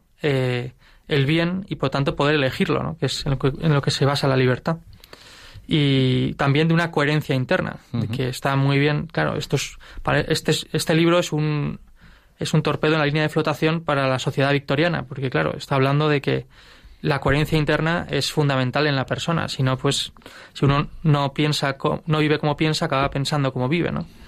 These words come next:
Speaker 1: Y, bueno, pues, habla también de esa obligación moral, eh, de formar rectamente la conciencia, de que una conciencia mal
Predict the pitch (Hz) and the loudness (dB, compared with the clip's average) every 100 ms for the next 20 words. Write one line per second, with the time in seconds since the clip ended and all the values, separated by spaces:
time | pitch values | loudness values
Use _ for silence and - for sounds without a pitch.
0 | - - - - 160 165 156 165 139 - | -20 -20 -20 -2 2 2 2 0 -2 -4
1 | - - - 147 156 151 151 160 151 156 | -10 -10 0 2 2 0 0 0 0 0
2 | 143 135 156 151 147 156 160 - - - | 0 0 0 2 2 0 -2 -6 -20 -20
3 | - - - 147 131 123 123 127 135 135 | -20 -14 -4 0 2 0 -2 -2 0 2
4 | 151 160 - 139 147 143 127 - 120 - | 2 -2 -2 0 0 0 -2 -2 -2 0
5 | 156 - - 160 139 135 135 139 139 143 | 0 -2 -6 -6 -2 2 2 2 0 0
6 | 135 135 127 127 147 143 | 0 0 0 2 0 -2